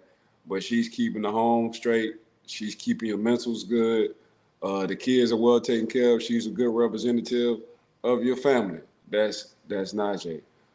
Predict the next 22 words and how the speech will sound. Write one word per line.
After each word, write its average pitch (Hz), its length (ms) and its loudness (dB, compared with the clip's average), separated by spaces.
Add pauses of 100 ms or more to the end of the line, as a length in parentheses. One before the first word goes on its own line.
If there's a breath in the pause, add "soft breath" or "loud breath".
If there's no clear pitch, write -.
But 101 100 -4
the 104 60 -6
side 147 420 4
piece 117 160 0
looks 110 220 0
so 107 180 -2
damn 95 300 -8
good, 95 320 -6 (420)
right? 85 260 -8 (480)
The - 40 -16
side 101 380 -2
piece 101 220 -6
always 98 560 -2
look 95 220 -6
good. 98 380 -2 (600 soft breath)
Um, 85 460 -6 (320)
and 104 160 0
that's, 113 400 2
and 107 120 -4
that's 107 200 -2
Jaylen 107 300 -2
Warren. 98 380 -2